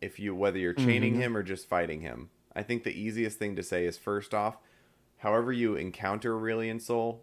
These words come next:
Speaker 1: you're not winning. And what makes you able to fight him is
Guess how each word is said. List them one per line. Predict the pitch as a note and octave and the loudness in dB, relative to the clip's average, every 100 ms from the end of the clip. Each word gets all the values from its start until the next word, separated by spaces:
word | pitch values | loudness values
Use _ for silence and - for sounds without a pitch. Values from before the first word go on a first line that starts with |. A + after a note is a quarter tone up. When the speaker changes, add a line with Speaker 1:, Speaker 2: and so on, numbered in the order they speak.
| - | -10
Speaker 1:
you're | G2+ G2+ | -4 0
not | F#2+ C2 | 2 0
winning. | E2+ D2+ G1+ - _ _ _ _ _ _ _ - | -2 -4 -6 -12 _ _ _ _ _ _ _ -2
And | G#2+ G2+ F#2+ F2 D2+ | 4 6 4 0 0
what | G2 G2+ | 2 2
makes | F#2 F#2+ A2 A#2 - - - - | 0 0 0 0 -8 -14 -18 -14
you | G2 F#2+ G2 | -6 -4 -2
able | - G2 F#2 F#2+ | 0 0 0 -4
to | F#2+ | -6
fight | - F#2 F#2+ | 0 0 2
him | A#2 B2 C3 - _ _ _ _ | 0 -2 -4 -10 _ _ _ _
is | G2+ G2 F#2 F2+ F2+ F2 | 2 4 4 4 2 -2